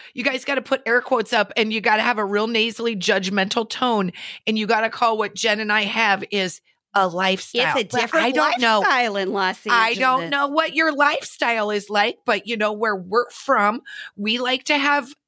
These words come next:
Speaker 1: breakfast, lunch, and dinner. Now, I know you guys do it differently out there. I'm like, "What are you talking about?" And then, and then my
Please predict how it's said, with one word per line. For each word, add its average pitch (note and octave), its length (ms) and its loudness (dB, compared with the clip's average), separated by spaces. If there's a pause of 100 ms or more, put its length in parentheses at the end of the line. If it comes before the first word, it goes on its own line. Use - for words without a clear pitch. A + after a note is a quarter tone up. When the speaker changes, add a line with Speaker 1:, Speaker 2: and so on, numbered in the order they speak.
(240)
Speaker 1:
breakfast, A#3 520 0
lunch, A3 300 0
and G4+ 80 -4 (100)
dinner. B3 320 2
Now, A3 180 -2
I G#3+ 100 -2
know G3 140 -2
you G#3 180 -8
guys D4 280 -2
do E4+ 160 0
it B4+ 80 2 (100)
differently A3+ 540 -4
out G3 180 2
there. A#3+ 160 0
I'm C4 60 -2
like, C4+ 220 -4 (420)
"What A#4+ 100 2
are B4 60 -10
you C#5+ 80 -8
talking A4+ 600 0
about?" G3+ 340 0 (480)
And F4+ 120 0
then, G4+ 120 4 (360)
and F#4+ 120 2
then A4 160 4
my D5+ 100 2